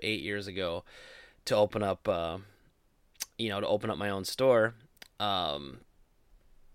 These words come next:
all right, here we go. <laughs> I found the question. <laughs> It's a stupid question, but it's hard to believe. Like, like, eight years ago, I never would have thought I am where I am now, having a full staff, um,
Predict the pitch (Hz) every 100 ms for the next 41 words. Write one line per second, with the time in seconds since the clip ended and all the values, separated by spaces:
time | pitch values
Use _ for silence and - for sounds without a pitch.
0 | - - - 117 92 110 110 101 - -
1 | 131 - - - - - - - - -
2 | - - - - - - - - - -
3 | 185 214 233 214 190 220 147 131 - -
4 | 135 143 - 196 156 156 151 110 104 104
5 | 110 110 117 120 104 - 95 90 - -
6 | 95 69 95 95 92 73 90 90 95 85
7 | 90 98 92 90 - 113 110 110 95 95
8 | - - - - - - - - 101 90
9 | 87 87